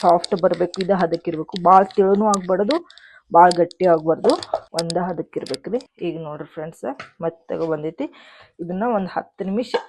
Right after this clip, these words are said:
ರೆಸ್ಟಿಗೆ ಇಡೋಣ. ಹತ್ತು ನಿಮಿಷ ಆತಂದ್ರ ಅದು ಫುಲ್ ಸಾಫ್ಟ್ ಆಕೈತ್ರಲ್ಲ,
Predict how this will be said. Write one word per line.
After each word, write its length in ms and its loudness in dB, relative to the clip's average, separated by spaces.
ರೆಸ್ಟಿಗೆ 480 -4
ಇಡೋಣ. 260 -6
ಹತ್ತು 200 -6
ನಿಮಿಷ 400 -8
ಆತಂದ್ರ 380 -4
ಅದು 220 -4
ಫುಲ್ 160 -2
ಸಾಫ್ಟ್ 340 -8
ಆಕೈತ್ರಲ್ಲ, 440 -8